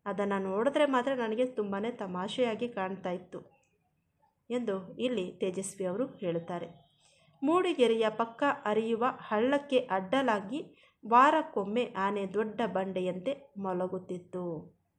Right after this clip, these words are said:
ಇಲ್ಲಿ ಮೂಡುಗೆರೆ ಪಕ್ಕ ಒಂದು ನದಿ ಹರಿಯುತ್ತಾ ಇತ್ತು. ಹರಿಯುವ ಹಳ್ಳಕ್ಕೆ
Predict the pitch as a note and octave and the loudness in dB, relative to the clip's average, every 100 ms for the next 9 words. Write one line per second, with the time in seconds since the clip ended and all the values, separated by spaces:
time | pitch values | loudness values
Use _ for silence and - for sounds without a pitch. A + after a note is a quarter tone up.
0 | _ _ _ _ _ _ _ _ _ _ | _ _ _ _ _ _ _ _ _ _
1 | _ _ _ _ F#3 G#3+ F4 - - - | _ _ _ _ 0 2 2 -2 -18 -2
2 | G#3 B3 C4+ A3+ G#3 G3 G3 - G#3 F#3+ | 4 6 6 4 2 0 -6 -2 0 0
3 | G3 C4+ - A3 F#3+ F#3 A#3 - G#3 G#3+ | 0 -2 -2 -4 -2 2 0 0 -6 -6
4 | G3+ F#3+ F3+ F3+ A#3 A#3+ - G3 G#3 G#3 | -6 -4 -4 -4 -6 -6 -6 -4 0 0
5 | G3+ - G#3 G3+ B3+ B3 - A#3+ | -2 -2 0 2 2 0 0 0